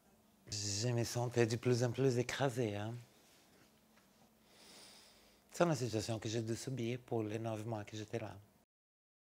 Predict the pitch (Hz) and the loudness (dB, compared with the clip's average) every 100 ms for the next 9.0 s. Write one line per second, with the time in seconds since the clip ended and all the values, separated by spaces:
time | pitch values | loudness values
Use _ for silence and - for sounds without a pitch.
0 | _ _ _ _ 101 101 101 117 107 - | _ _ _ _ -12 -10 -4 -4 -4 -6
1 | 113 110 101 113 113 113 110 104 110 98 | -2 -2 0 -2 -2 -4 -4 -2 -4 -4
2 | 95 101 107 - 147 151 151 - - - | -4 -6 -10 -10 -8 -8 -10 -18 -20 -20
3 | _ _ - - - - - - - - | _ _ -20 -20 -20 -20 -20 -20 -20 -20
4 | - - - - 101 113 113 113 113 113 | -20 -20 -20 -8 -4 -2 -2 -4 -4 -6
5 | 113 104 113 - _ _ - - _ _ | -6 -8 -12 -18 _ _ -20 -20 _ _
6 | - - _ _ _ _ _ _ _ - | -20 -20 _ _ _ _ _ _ _ -12
7 | 107 107 139 139 123 120 113 - 117 123 | -2 4 4 6 6 4 2 0 2 2
8 | 123 110 107 107 104 101 - 110 104 113 | 0 0 0 0 -2 -4 -4 0 0 -2